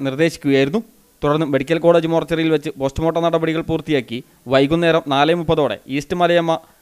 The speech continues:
ജുമാ മസ്ജിദിൽ തന്നെ മറവ് ചെയ്തു. രണ്ട് ദിവസത്തിനകം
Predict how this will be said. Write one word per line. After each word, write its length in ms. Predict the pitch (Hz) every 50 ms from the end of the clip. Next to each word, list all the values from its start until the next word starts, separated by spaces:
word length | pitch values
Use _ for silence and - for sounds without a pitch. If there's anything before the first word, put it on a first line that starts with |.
| _ _ _ - 139
ജുമാ 200 | 143 143 160 170
മസ്ജിദിൽ 300 | 175 165 - 180 170 165 156 165
തന്നെ 180 | 160 156 156 - - _ _ _ _ _ _ _ - -
മറവ് 220 | 127 131 147 147 143 131
ചെയ്തു. 180 | 147 151 - - - _ _ _ _ _ _ _ _ _ _ - - 165
രണ്ട് 200 | 185 208 226 233 262
ദിവസത്തിനകം 460 | 262 262 262 - 262 254 240 220 226